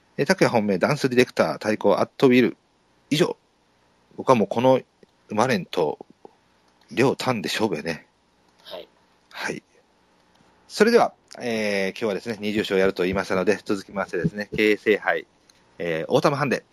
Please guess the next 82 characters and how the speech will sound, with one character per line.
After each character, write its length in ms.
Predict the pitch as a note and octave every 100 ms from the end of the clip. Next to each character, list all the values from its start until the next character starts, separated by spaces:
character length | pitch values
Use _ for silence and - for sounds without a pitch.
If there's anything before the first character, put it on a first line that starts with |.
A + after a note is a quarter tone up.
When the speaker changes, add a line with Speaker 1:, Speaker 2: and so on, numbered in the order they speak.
| _
Speaker 2:
は 160 | - A#2+
い。 120 | G2+ - _ _ _ _ _ _ _ _ _ - _ _ -
Speaker 1:
ジ 80 | F#2+
ー 20 |
ス 80 | -
リ 60 | A2+
ー 20 |
に 40 |
な 60 | F2+
っ 40 |
て 100 | -
お 40 | G#2
り 60 |
ま 100 | G#2+
す。 100 | -
え 180 | G2 F#2
ー、 20 |
中 200 | F2+ E2+
山 180 | G#2+ G2+
の 560 | G2+ G2 F#2+ F#2+ F#2 F#2
芝、 180 | - -
千 200 | G#2 A2
六 100 | C#3+
百 160 | D#3 D#3
メ 120 | C#3
ー 20 |
ト 100 | B2
ル 80 | A2
の 160 | G2+
レ 120 | G2 G2
ー 20 |
ス 80 | -
と 60 |
な 80 | F#2
っ 40 | F2+
て 140 | G2
お 80 | F2+
り 80 | F2
ま 720 | E2+ D#2 D#2 D#2 D2 C#2+ C#2
す。 160 | - - _ _ _ _ _ _ _ _ -
ま 80 | G2+
あ、 20 |
今 120 | -
日 60 | B2
の 60 | A#2+
ね、 260 | C3 B2+ _
中 200 | - -
山 180 | G#2+ A2
の 80 | A2+
馬 140 | A2
場 100 | A#2
見 100 | G2 G2+
る 100 | G2
と 120 | G2
ね、 280 | G#2+ F#2+ - -
も 1200 | G#2 G2+ G2 G2 G2 F#2+ F#2 F#2 F2+ F2+ F2+ E2+ _ _ _ _ _ _ _ _ _ _ _ -
う、 40 |
デ 100 | G2+
ィ 40 | E3
ー 60 | F#3
プ 80 |
じ 80 | C#3
ゃ 40 | -
ん 40 |
っ 20 | - - - -
て 80 |
い 160 | G2 G#2
う 60 | G2+
感 220 | A2+ G#2+
じ 40 |
の 60 | G#2
馬 120 | A2
場 80 | G#2+
だ 60 |
っ 40 | F#2+
た 100 | F2
ん 60 |
で 60 | E2
す 80 | -
け 100 | F2
ど 80 | F2
も。 240 | G#2 E2